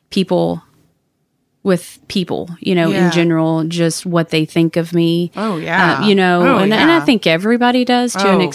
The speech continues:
Speaker 1: extent.
Speaker 2: sure. Yeah.
Speaker 1: But I have to keep my eyes fixed on him, you know, and not what others might think of me, because that's just life. I mean, people,
Speaker 2: People
Speaker 1: you're
Speaker 2: are always gonna have
Speaker 1: Yeah.
Speaker 2: opinions. Yeah.
Speaker 1: Yeah. Yeah.
Speaker 2: Yeah.
Speaker 1: So.
Speaker 2: And what,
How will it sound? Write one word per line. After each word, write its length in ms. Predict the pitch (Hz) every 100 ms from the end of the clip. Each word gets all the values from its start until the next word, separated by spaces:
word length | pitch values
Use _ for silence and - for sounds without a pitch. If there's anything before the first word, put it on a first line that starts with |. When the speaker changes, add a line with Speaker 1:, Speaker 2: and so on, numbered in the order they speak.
| -
Speaker 1:
extent. 220 | 185 180 185
Speaker 2:
sure. 460 | 175 156 139 143 160
Yeah. 320 | 180 151 139
Speaker 1:
But 480 | 190 180 175 - - -
I 120 | 185
have 240 | 180 190 -
to 120 | 180
keep 280 | 180 185 -
my 420 | 165 160 160 160
eyes 480 | 165 170 - - - 202 -
fixed 380 | 175 156 -
on 180 | 104 107
him, 460 | 160 160 - - 160 -
you 140 | 170
know, 220 | 160 160
and 120 | 160
not 240 | 165 160 -
what 240 | 165 156 - _ _ _ _ _ _
others 320 | 170 165 165 165
might 200 | 165 -
think 240 | 165 165
of 100 | 156
me, 220 | 160 156 156
because 380 | 160 175 170 - - - - -
that's 260 | - 226 -
just 340 | 202 - -
life. 440 | 165 156 135 - -
I 60 |
mean, 180 | 170 170
people, 460 | - 185 196 190 180
Speaker 2:
People 200 | 202 185
Speaker 1:
you're 160 | 180
Speaker 2:
are 120 | 185
always 300 | 165 156 151
gonna 200 | - 151
have 280 | 151 151 151
Speaker 1:
Yeah. 420 | 165 127 123 -
Speaker 2:
opinions. 220 | 170 170 -
Yeah. 260 | 175 175 160
Speaker 1:
Yeah. 180 | 185 190 - - - - _ _
Yeah. 200 | - 185 160 - -
Speaker 2:
Yeah. 220 | 185 156
Speaker 1:
So. 100 | -
Speaker 2:
And 220 | 196 175
what, 280 | 202 202